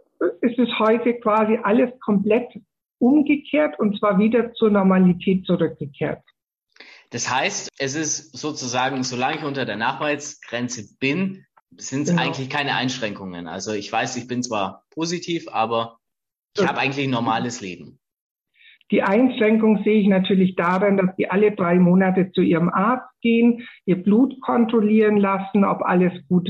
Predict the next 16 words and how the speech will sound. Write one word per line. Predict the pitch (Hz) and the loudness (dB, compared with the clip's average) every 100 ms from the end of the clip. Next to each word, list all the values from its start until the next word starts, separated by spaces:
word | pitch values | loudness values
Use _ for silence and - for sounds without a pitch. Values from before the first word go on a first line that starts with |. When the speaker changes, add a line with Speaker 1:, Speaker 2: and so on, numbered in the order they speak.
| 165 | 0
Speaker 1:
wirkt, | 214 247 262 - | 2 4 2 0
ob | 180 | -2
die | - 175 | 0 2
Viruslast | 180 175 175 185 185 | 2 2 0 -4 -2
tatsächlich | 185 185 196 185 190 - | -4 -2 0 2 0 2
unter | 175 175 | 0 2
der | 185 | 2
Nachweisgrenze | 190 233 247 233 214 214 - 202 196 190 | 2 2 0 0 -2 -2 -2 2 4 4
ist. | 208 190 185 _ _ _ - _ - | 2 2 0 _ _ _ -20 _ 0
Und | 185 | 2
die | 190 190 | 2 0
Einschränkung | 180 196 233 269 247 247 247 | 0 2 2 2 2 4 4
ist | 233 | 2
natürlich, | 233 220 220 220 220 | 0 0 2 0 2
jeden | 190 208 240 | 2 2 2
Tag | 233 202 208 | 2 0 -2